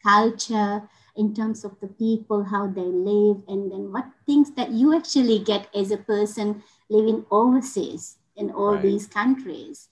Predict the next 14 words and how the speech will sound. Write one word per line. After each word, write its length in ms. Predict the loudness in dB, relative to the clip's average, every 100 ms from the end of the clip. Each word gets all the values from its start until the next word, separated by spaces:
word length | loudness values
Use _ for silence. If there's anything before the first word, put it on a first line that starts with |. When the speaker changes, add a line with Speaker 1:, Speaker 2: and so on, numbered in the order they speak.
| _ _ _ _ _
Speaker 1:
And 380 | -4 -2 -2 -4
I 220 | -2 0 2
remember 560 | 2 2 4 6 4
when 160 | 0 -2
I 80 | -2
was 300 | -2 -2 -4
in 180 | -8 -8
Egypt, 320 | -6 -8 -6
Egypt 380 | -8 -2 -2 0
is 160 | -2 -2
kind 360 | -6 -4 -4
of 140 | -6 -10
a 100 | -8
very 380 | -2 -2 -2